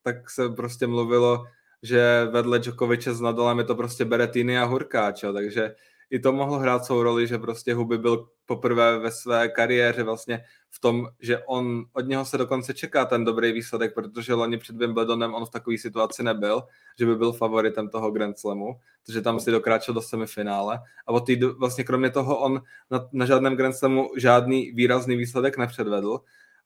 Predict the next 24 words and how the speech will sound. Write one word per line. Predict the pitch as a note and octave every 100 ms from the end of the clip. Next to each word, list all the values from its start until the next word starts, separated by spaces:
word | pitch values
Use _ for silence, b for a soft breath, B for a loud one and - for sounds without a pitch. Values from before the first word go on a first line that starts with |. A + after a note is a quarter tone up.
| -
a |
teďka | A#2 B2 A#2+
prostě | A#2 A#2+ A#2+
na | B2
té | A#2+ A#2+
trávě | B2 B2 B2
se | B2+
o |
něm | B2 A#2+
začal | A#2+ B2
mluvit | A#2+ A#2+ B2
čím | A#2+ A#2+
dál | A#2+ B2
víc | A#2+ A#2
a | C3
víc | A#2+ A2 B2+ C3
a | C3 A#2+ A#2 b b b b b _ -
je | A#2+
možný, | A#2+ A#2+ B2
že | B2+
to | C3 B2+
hrálo | B2 C3 D#3+
nějakou | C#3 A2 - G#2
roli. | G2+ F#2+